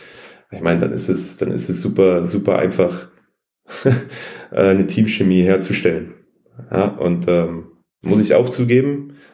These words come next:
da ist auch nicht jeder ein Fan von, ja. Aber ich bin jetzt auch so ein Typ, der einfach mal sagt, "Ihr Jungs, ihr seid nicht, ihr seid jetzt nicht nur Roboter und ihr müsst nur, ihr müsst jetzt hier nur in der Halle stehen und arbeiten.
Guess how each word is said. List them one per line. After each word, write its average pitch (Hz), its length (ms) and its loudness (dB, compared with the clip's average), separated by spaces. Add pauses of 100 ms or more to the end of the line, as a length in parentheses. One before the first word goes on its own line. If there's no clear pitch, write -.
da - 80 -2
ist - 140 2
auch 110 160 2
nicht 110 120 2
jeder 110 160 2
ein 107 80 2
Fan 127 240 2
von, 143 240 2
ja. 123 280 2 (360)
Aber 101 200 2
ich - 120 0
bin 113 120 4
jetzt 120 180 2
auch 107 60 4
so - 160 2
ein - 80 2
Typ, 135 240 0
der 80 160 4
einfach 104 200 0
mal 104 140 2
sagt, 107 400 -2
"Ihr 107 480 0
Jungs, 107 340 -2
ihr - 120 -4
seid 101 260 2
nicht, - 380 -2
ihr 92 80 0
seid 104 220 2
jetzt - 160 -4
nicht 107 140 0
nur 104 120 4
Roboter 123 460 4
und 117 100 6
ihr 104 80 4
müsst 104 260 -4
nur, 107 500 4
ihr - 120 0
müsst 107 200 2
jetzt 107 140 0
hier 110 140 4
nur 110 640 4
in - 80 2
der 90 100 2
Halle 123 200 4
stehen 127 380 4
und 98 140 0
arbeiten. 143 560 0